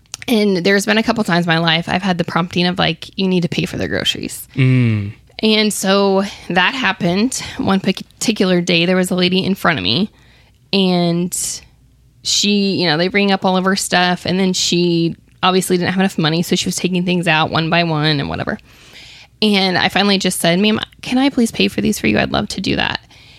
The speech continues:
Speaker 1: And she, of course, is, "Oh my goodness, you don't need to." And I said, "No, I really want to." And she's like, "Thank you so much." And I gave her a hug, and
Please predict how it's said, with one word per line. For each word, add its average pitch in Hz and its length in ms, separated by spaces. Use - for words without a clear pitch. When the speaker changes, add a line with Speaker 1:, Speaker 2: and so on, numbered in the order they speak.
Speaker 1:
And 175 520
she, - 240
of 185 100
course, 180 320
is, 185 360
"Oh 233 100
my 254 180
goodness, 254 380
you 262 60
don't - 100
need 254 180
to." 262 120
And 240 100
I 226 40
said, 240 140
"No, 214 120
I 196 80
really 202 280
want 190 280
to." - 120
And 208 140
she's - 200
like, 240 120
"Thank 269 240
you 269 80
so 262 180
much." 233 420
And 175 80
I 175 60
gave 196 160
her 208 100
a 214 40
hug, 190 460
and - 200